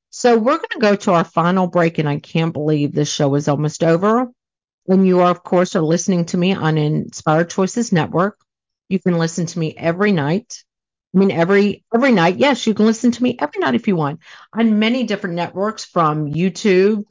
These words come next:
to Apple to iTunes to Spotify. I've got to kinda scroll in my head. Um, and of course, you can rewatch this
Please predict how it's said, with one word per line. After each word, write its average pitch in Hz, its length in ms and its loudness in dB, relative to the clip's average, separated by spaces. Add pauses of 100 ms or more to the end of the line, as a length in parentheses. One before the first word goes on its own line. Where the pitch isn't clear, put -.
to 143 380 -2 (160)
Apple 214 560 4
to 143 640 -2 (1000)
iTunes 226 1040 2
to 143 220 -4
Spotify. 196 800 0
I've 151 100 -4
got 143 200 -2
to - 200 -8
kinda 123 300 -4 (180)
scroll 160 440 -2
in 151 80 0
my 147 140 -2
head. 214 480 0 (480)
Um, 214 360 2
and 226 240 2
of 220 100 -4
course, 294 380 -4
you 277 80 0
can 262 260 0
rewatch 269 580 -2
this 269 300 -6